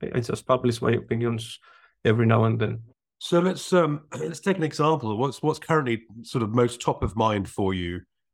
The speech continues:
Speaker 2: in terms of thought leadership?
Speaker 1: I mean, I, I think one of the, I think everybody's gonna identify with this. I think we are now in a situation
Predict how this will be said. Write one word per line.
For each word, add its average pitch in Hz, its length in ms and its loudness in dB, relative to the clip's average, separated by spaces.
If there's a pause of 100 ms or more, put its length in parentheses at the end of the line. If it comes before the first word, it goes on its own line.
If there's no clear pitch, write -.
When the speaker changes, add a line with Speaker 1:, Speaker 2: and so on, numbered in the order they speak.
(120)
Speaker 2:
in 98 160 -4
terms 98 400 0
of 92 180 -2 (220)
thought 104 180 4
leadership? 95 480 0 (320)
Speaker 1:
I 220 40 4
mean, 262 180 4 (300)
I, - 260 -4
I 170 100 4
think 233 260 4
one 202 240 6
of 190 220 0
the, 147 640 4 (520)
I 135 100 2
think 170 220 4
everybody's 147 480 4
gonna 120 380 4 (120)
identify 127 640 2
with 117 220 2
this. 135 240 0
I 143 60 4
think 147 240 2
we 143 200 4
are 135 120 4
now 143 280 2
in 156 100 -2
a 147 60 -2
situation 143 840 2